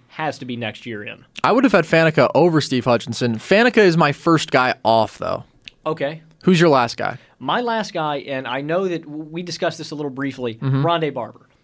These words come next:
Speaker 1: And hear me out, Carson. So
Speaker 2: Disagree.
Speaker 1: I know who you're
Speaker 2: Not
Speaker 1: going
Speaker 2: in
Speaker 1: to
Speaker 2: my
Speaker 1: go-
Speaker 2: top ten.
Speaker 1: Oh, my, my, my, fl-, my mouth just
Speaker 2: He wouldn't be in my top ten of, of the eligible guys.
Speaker 1: That is so disrespectful.
Speaker 2: Well, maybe he'd be my
Speaker 1: No.
Speaker 2: tenth, actually.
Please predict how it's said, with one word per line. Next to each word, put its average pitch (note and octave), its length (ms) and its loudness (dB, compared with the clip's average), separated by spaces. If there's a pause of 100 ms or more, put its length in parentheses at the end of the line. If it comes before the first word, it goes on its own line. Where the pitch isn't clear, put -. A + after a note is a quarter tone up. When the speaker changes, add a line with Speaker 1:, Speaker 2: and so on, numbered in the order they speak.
(180)
Speaker 1:
And D#3+ 240 -4 (300)
hear G#3 200 -4
me A3 180 -2
out, - 160 -6
Carson. - 380 -20 (100)
So - 60 -20 (200)
Speaker 2:
Disagree. G#2+ 580 0
Speaker 1:
I D#3 140 -4
know F#3+ 180 -4
who F#3+ 80 -10
you're F#3+ 180 -8
Speaker 2:
Not C3 120 2
Speaker 1:
going C3+ 100 2
Speaker 2:
in C3+ 40 0
Speaker 1:
to C#3 40 0
Speaker 2:
my B2 100 0
Speaker 1:
go- A#2+ 40 -6
Speaker 2:
top A#2+ 260 -2
ten. A2 380 -4 (1900)
Speaker 1:
Oh, F3+ 120 0
my, A#2 200 -8 (140)
my, E3+ 120 -6
my, F3 220 -4
fl-, D#3+ 180 -14
my E3 200 -8
mouth B2 240 -6
just B2 140 -8
Speaker 2:
He D3+ 80 4
wouldn't D#3+ 200 4
be D3 80 6
in C#3 60 4
my C3+ 120 4
top B2+ 240 2
ten B2 180 2
of, G#2+ 160 -4
of B2+ 180 0
the B2+ 80 4
eligible A#2 380 2
guys. G#2+ 260 2
Speaker 1:
That E3 40 0
is - 80 -4
so C#3 160 -4
disrespectful. A2+ 720 -10 (360)
Speaker 2:
Well, D#3 200 4
maybe G#3+ 200 4
he'd E3 120 2
be C3 80 2
my B2 100 4
Speaker 1:
No. G#2 60 -4
Speaker 2:
tenth, A2 280 -4
actually. G2+ 420 -6